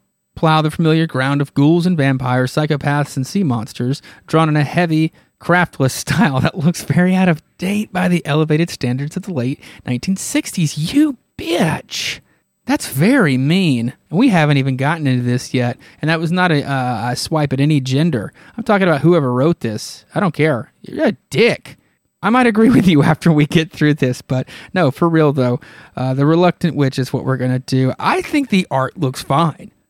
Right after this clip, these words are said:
I, I, I mean, I guess maybe I'm not a good, uh, artist. I don't have any issue <laughs> with the art here. Uh, I, I don't know. It's, I mean, yeah, it's not, like,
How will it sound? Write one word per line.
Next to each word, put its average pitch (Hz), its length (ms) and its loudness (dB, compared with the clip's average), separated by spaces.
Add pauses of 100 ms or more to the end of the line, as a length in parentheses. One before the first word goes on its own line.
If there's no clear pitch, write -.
(160)
I, 135 220 -4
I, 139 140 -2 (640)
I 139 80 -2
mean, 147 260 0
I 135 120 -4
guess 160 260 -2
maybe 151 260 0
I'm 160 180 0
not 147 200 0
a 127 80 -6
good, 143 340 -2 (400)
uh, 113 340 -6
artist. 165 640 -2 (140)
I 151 120 -2
don't 214 120 4
have 156 160 4
any 214 180 4
issue 139 300 2
<laughs> 131 40 4
with 143 140 2
the 156 160 4
art 143 260 0
here. 143 440 2 (260)
Uh, 127 60 -2
I, 131 640 -2 (140)
I 151 100 -2
don't 185 100 2
know. 180 300 2
It's, - 360 -4
I 185 60 2
mean, 202 260 2
yeah, 302 220 -2
it's - 180 -4
not, 262 220 -4
like, 160 380 -4